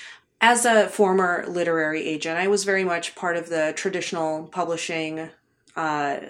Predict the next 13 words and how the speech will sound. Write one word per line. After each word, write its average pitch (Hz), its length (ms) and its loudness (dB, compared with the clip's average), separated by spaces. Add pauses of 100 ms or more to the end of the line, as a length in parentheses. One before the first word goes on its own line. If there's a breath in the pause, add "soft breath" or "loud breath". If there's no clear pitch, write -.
(760)
industry. 240 600 4
And, 196 600 0
and 196 300 0
there, 247 520 4
you're 247 280 0
right, 302 400 -2
risks 269 720 -2
are 214 340 4
sort 233 420 -2
of 214 520 -2
not 214 420 4
encouraged 196 720 0
because 165 540 0